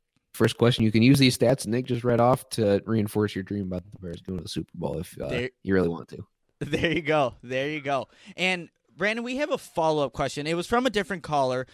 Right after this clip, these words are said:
Speaker 2: It was from Kyle from Plainfield. I'm not gonna play the question, but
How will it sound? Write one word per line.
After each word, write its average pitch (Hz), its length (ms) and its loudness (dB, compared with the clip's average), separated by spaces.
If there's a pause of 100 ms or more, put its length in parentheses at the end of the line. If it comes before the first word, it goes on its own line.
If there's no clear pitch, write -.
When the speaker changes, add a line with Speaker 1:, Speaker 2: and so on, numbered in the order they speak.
Speaker 2:
It - 80 -2
was 151 160 -2
from 143 300 -4
Kyle 185 400 4
from 175 200 -2
Plainfield. 151 540 -2
I'm 160 140 0
not 208 160 0
gonna 226 140 -6
play 208 180 -4
the 175 60 -4
question, 151 520 -4
but 143 240 2